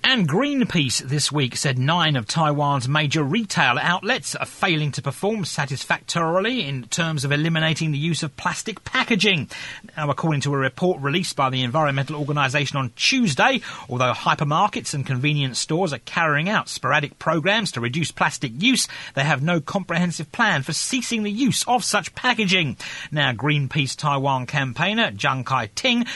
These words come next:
said that retailers need to draw up a schedule for phasing out plastic packaging, better communicate with their customers to promote reusable packaging, and also implement some systematic plans. Now, all this comes only months after Greenpeace announced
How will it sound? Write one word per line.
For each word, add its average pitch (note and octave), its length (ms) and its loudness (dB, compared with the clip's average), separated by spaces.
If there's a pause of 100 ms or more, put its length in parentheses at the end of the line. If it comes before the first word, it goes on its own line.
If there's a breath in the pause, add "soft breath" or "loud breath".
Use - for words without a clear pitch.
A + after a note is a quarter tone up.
(140 loud breath)
said B2 220 -4
that A#2 100 -6
retailers D#3 640 0
need A#2+ 160 -4
to A#2 60 -4
draw C#3 300 2
up C#3+ 120 0
a D#3 40 -2
schedule E3+ 520 0
for - 100 -14
phasing C3+ 420 -2
out C#3 220 0
plastic - 460 -4
packaging, A3+ 500 2 (220 loud breath)
better E3+ 340 0
communicate D3+ 680 0
with C#3 140 -2
their B2 120 -2
customers A3 520 0
to B2 120 -4
promote C3 320 0
reusable C3+ 600 0
packaging, G3 480 2 (220 loud breath)
and F3+ 80 -4
also F#3+ 320 2
implement G#3+ 500 0
some A3+ 380 0
systematic G#3+ 840 -4
plans. A3+ 720 2 (340 loud breath)
Now, D#3+ 200 2
all G3 100 4
this F3 240 0
comes E3 400 0
only E3 320 0
months E3 440 0
after B2+ 200 0
Greenpeace C#3+ 680 0
announced F#3+ 420 2